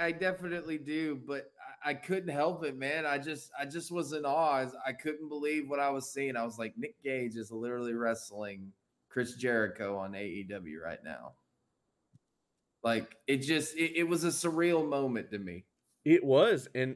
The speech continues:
Speaker 2: and here's the thing, man. I've not been impressed with Jericho as of late, probably in a while. Shit.
Speaker 1: <laughs> Yeah, you, you had to be.
Speaker 2: He was the man in this match, 'cause he went out there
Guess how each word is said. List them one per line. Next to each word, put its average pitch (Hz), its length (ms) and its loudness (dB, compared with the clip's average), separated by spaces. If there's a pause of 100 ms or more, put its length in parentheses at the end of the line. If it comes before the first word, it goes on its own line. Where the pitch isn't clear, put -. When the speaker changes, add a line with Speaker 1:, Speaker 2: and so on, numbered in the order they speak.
Speaker 2:
and 135 120 -2
here's 175 240 2
the 120 80 -4
thing, 107 260 -2
man. 98 340 -12
I've 170 260 8
not 160 200 2
been 135 120 4
impressed 117 380 0
with 117 100 -6
Jericho 113 480 2
as 110 200 2
of 110 120 -6
late, 110 300 0
probably 113 360 0
in 107 80 -4
a 101 40 -6
while. 110 540 -2 (1500)
Shit. - 680 0
Speaker 1:
<laughs> - 40 -20 (360)
Yeah, 247 400 2 (120)
you, 226 120 2 (800)
you 175 140 2
had 156 320 2
to 139 80 -4
be. 120 320 -2 (160)
Speaker 2:
He 165 320 6
was 127 240 -2
the 107 140 2
man 110 760 0 (460)
in 110 120 -2
this 110 280 2
match, 104 400 -6 (420)
'cause 131 160 8
he 180 160 4
went 156 180 10
out 143 260 12
there 196 340 8